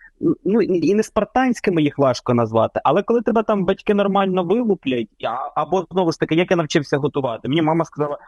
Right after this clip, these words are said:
«Ну, хочеш їсти, ну, ти, тобі вже там вісім років, ти гречку можеш зварити, є руки, є ноги». А зараз скажи дітям, що я-, я комусь нещодавно там чи з родичів, чи там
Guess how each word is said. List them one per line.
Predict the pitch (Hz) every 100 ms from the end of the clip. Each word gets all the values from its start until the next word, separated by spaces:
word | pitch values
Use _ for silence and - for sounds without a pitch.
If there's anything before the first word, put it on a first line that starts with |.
| -
«Ну, | 151 147 -
хочеш | 185 196 190 - -
їсти, | 127 120 - - 107
ну, | 113 104 - 110 104 117
ти, | 147
тобі | 135 127 170
вже | 156 156
там | 139 127
вісім | 117 151 180 170
років, | 160 285 - 135 _ -
ти | 160
гречку | 180 220 - 202
можеш | 202 196
зварити, | 180 196 185 -
є | 135 151
руки, | 160 151 165
є | 160
ноги». | 156 120 104 - _ -
А | 123
зараз | 156 202 -
скажи | 202 190
дітям, | 185 196 196 185
що | 196 180 -
я-, | - -
я | 160
комусь | 165 196 196 185 180
нещодавно | 175 175 165 175 165 147
там | 147
чи | 156
з | 135
родичів, | 160 170 147 127
чи | -
там | 135 139